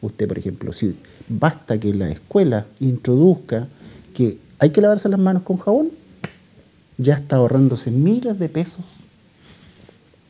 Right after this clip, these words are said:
en salud. Ese es un ejemplo súper básico, súper, es trivial. Lo que pasa es que ya nosotros no nos damos, no nos damos cuenta. Pero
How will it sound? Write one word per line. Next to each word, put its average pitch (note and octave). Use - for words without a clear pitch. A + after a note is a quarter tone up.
en C3
salud. F#2+
Ese A3+
es G#3+
un F#3+
ejemplo D3+
súper D3
básico, A2
súper, C#3
es E3
trivial. C3
Lo B2+
que B2
pasa C#3
es E3
que D#3
ya D3+
nosotros D#3+
no D#3
nos C3+
damos, A#2+
no C3
nos B2
damos A2+
cuenta. -
Pero C#3+